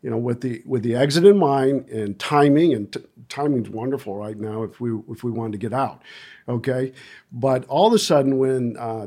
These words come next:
Taylor became so interested in, in working to earn, earn an interest in the company and to buy a, an interest in the company, all of a sudden it completely tweaked my paradigm.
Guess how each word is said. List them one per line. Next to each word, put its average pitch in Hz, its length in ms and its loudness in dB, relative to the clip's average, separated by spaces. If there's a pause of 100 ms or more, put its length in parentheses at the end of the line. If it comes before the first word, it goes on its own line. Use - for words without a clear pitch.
Taylor 170 380 4
became 120 440 -4
so 165 220 -4
interested 120 760 -4
in, 104 380 -8
in 104 420 -10
working 127 360 -4
to 113 60 -8
earn, 131 500 -2 (100)
earn 135 160 0
an 135 140 0
interest 131 280 -2
in 127 120 -2
the 123 60 -4
company 127 500 -4
and 123 180 -4
to 113 80 -8
buy 113 400 -8 (160)
a, 117 220 -12
an 127 140 -4
interest 127 300 -6
in 123 80 -4
the 120 60 -4
company, 131 460 -4 (340)
all 175 200 0
of 170 40 0
a - 40 -6
sudden 131 180 0
it 120 100 -8
completely 165 680 -4
tweaked 143 440 -8
my 110 120 -4
paradigm. 98 680 -10